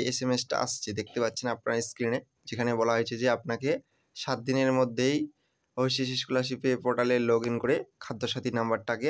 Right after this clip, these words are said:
আপডেট করতে হবে। তো এই খাদ্যসাথী আইডি নাম্বারটাকে কীভাবে অনলাইনে নিজের মোবাইল থেকে আপডেট করতে হবে বা আপডেট করার পর, আহ, অ্যাপ্লিকেশন ফর্মটাকে প্রিন্ট করে জমা করতে হবে কিনা বা কারা কারা আপডেট করবে,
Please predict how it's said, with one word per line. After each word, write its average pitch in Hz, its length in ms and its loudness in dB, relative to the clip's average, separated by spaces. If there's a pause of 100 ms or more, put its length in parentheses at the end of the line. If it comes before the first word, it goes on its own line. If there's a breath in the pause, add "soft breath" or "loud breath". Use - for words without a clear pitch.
আপডেট 104 340 -2
করতে - 300 -6
হবে। 101 240 -6
তো - 140 -4
এই 156 120 4
খাদ্যসাথী 147 680 0
আইডি 131 340 4
নাম্বারটাকে 135 580 2
কীভাবে 135 380 0
অনলাইনে 127 440 4
নিজের 117 280 -2
মোবাইল 117 280 2
থেকে 120 180 -8
আপডেট 107 340 -4
করতে - 320 -12
হবে 104 180 -6 (600)
বা 123 160 2
আপডেট 123 280 0
করার 143 260 4
পর, 143 300 4
আহ, 117 480 2
অ্যাপ্লিকেশন 139 580 -2
ফর্মটাকে 135 440 -4
প্রিন্ট 131 340 -4
করে 127 240 -4
জমা 117 260 0
করতে 120 340 -12
হবে 117 220 -6
কিনা 110 260 -4 (500 soft breath)
বা 127 140 2
কারা 127 260 2
কারা 131 240 2
আপডেট 123 300 -2
করবে, 120 260 0